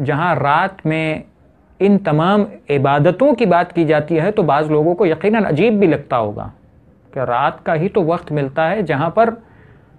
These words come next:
انسان کچھ ریلیکس کرتا ہے، رات ہی کا تو وقت ہے کہ جہاں پر انسان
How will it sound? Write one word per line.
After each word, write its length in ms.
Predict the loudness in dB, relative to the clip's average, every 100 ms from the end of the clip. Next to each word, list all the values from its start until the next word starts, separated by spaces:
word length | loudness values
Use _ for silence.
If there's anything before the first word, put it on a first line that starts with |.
| _ _ _ -4
انسان 520 | -4 -4 -4 -4 -4
کچھ 200 | -6 -6
ریلیکس 540 | -4 -2 0 -2 -6 -10
کرتا 520 | -10 -8 -8 -8 -10
ہے، 60 | -16 _ _ _ _ _ _ _ -8
رات 340 | -2 -2 -2 -4
ہی 80 |
کا 140 | -2 -2
تو 140 | 0
وقت 280 | -2 -4 -4
ہے 320 | -4 -4 -8 -8
کہ 100 | -4
جہاں 280 | -2 -2 -2
پر 160 | 0
انسان 500 | 0 -2 -2 -2 -2